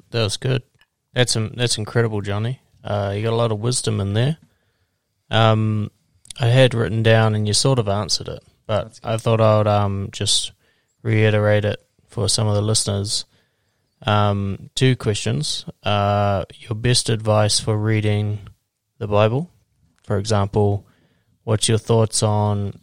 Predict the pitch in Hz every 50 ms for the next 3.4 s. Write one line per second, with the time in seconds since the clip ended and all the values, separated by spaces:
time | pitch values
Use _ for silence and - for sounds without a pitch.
0 | - - 110 110 90 87 110 107 - - 107 107 110 107 107 107 104 107 107 104
1 | 101 - - - 113 113 - - - - 104 - _ _ _ _ _ _ _ _
2 | _ _ _ _ - 123 113 - - - 101 98 98 98 - - - - 110 -
3 | - - 107 101 104 101 101 104